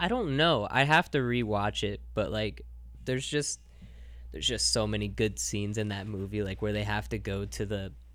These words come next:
pizza place, and, like, I think it's a pizza place, and the guy that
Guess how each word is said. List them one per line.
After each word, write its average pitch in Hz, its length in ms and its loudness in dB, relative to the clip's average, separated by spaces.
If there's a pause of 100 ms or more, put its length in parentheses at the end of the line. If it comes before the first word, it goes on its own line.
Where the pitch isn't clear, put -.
(140)
pizza 107 300 -2
place, 101 440 4
and, 104 100 0
like, 98 240 -6 (220)
I 143 80 2
think 180 160 6
it's - 120 2
a - 40 0
pizza - 320 -2
place, 104 340 0
and 110 100 -2
the 107 80 -2
guy 117 320 4
that 110 240 0